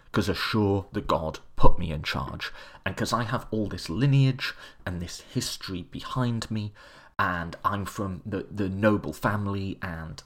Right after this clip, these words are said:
the last king, and the gods smile on all this." Well, the Marxist would just say, "Yeah, sure, yeah, that, that's exactly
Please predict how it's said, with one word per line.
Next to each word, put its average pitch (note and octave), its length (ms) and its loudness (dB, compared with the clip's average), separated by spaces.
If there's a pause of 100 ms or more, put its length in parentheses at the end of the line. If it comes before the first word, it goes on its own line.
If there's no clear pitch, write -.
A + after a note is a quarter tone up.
the F2 100 -6
last - 460 -8
king, F#2+ 460 -4 (340)
and E2 480 -4
the - 120 -10
gods F2+ 340 -4
smile F2 500 -2
on D2+ 120 -6
all C#2+ 120 -8
this." - 220 -10 (140)
Well, B3+ 260 -4 (380)
the - 60 -4
Marxist D4+ 540 -2
would G2+ 120 -6
just - 200 -8
say, - 180 -4
"Yeah, A#3+ 260 -2
sure, - 380 -2
yeah, A#3+ 180 -6
that, C#3+ 220 -4
that's - 400 -8 (840)
exactly C#3 1200 -2